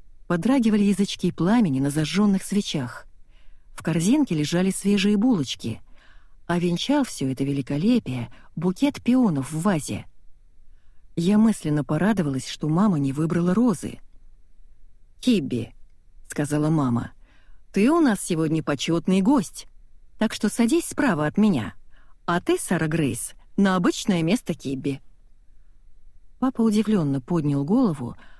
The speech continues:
а Кибби собралась было заспорить, но затем, покосившись на меня, передумала. «Ладно, я всегда за перемены». Получалось, что Кибби сядет рядом с Флетчем,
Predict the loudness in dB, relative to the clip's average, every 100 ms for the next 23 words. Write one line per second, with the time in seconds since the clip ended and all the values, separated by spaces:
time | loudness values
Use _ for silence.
0 | -20 -20 -6 -6 0 0 0 -2 0 2
1 | 2 0 0 0 0 -4 0 0 2 -2
2 | -10 -18 -20 -20 -20 -6 0 2 2 2
3 | 0 0 0 0 0 -2 -4 -4 -2 2
4 | 2 2 0 0 0 0 -2 -4 -8 -16
5 | -20 -20 -20 -20 -20 -8 -2 2 2 2
6 | -2 -4 -12 -20 -6 -2 0 0 0 2
7 | 2 2 2 4 4 2 -2 -6 -14 -20
8 | -20 -20 -20 -20 -20 -20 -20 -20 -20 -10
9 | -2 -2 0 0 0 -2 -4 -4 0 2
10 | 2 2 0 -2 -2 -2 -2 0 -2 -2
11 | 0 2 0 -2 -6 -6